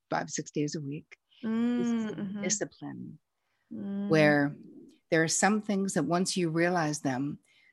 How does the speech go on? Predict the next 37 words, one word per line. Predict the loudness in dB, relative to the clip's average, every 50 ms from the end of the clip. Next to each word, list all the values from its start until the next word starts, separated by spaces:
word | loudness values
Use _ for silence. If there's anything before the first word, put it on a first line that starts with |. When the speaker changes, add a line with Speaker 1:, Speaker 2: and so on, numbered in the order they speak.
| -6
Speaker 1:
you'll | 2 4 6 6
never | 8 6 6 6 4
go | 0 -2 -4
back. | -6 -6 -10 -10 -12 -12 -8
Like, | -6 -4 -4 -4 -2 2
there | 2 4
are | 4 4
some | 4 4 4 4 4 4
big | 8 8 8 8
epiphanies | 8 4 2 0 -2 0 2 2 2 2 4
that | 2 -2 0
you'll | 0 -2 -2
have | 0 0 0 0 2 0 0 0 0
where | 0 0
you're | 2 2 2
like, | 2 2 0 -2 -4 -2
"Wow, | 0 2 2 2 2 0 -2
why | -2 -2 -2 -2
was | -2 0 2 2
I | 2 2 2 0 -2 -6 -10 -20 -20 -20 -20 _ -4
tolerating | 2 6 6 8 8 8 6 6 6 4 4
that | 2 2 0
behavior?" | 0 0 2 2 2 2 2 2 0
Or, | 2 2 0 0
"Why | 2 2 2 2 2
was | 2 2 0 0 0 -4 -4
I | -2 -2 0 0 -2 -2 -4 -8 -12 -18 _ _ _ _ _ _ _ _ _ _ _ _ _ _ _ _ -8 -6
doing | 2 4 4 6 6 4 4
that?" | 2 0 -4 -12 -16 _ _ -20 _ -20 -20 -20 -12 0
Because | 4 6 6 6 4
what | 4 2 2
I | 4 2 0
find, | 0 0 2 4 4 4 4 2 0 -4
Susan, | -2 -2 -2 -2 -2 -2 -4 0 2
and | 2 4
this | 4 2 2 2
is | 0 -2 -4 -8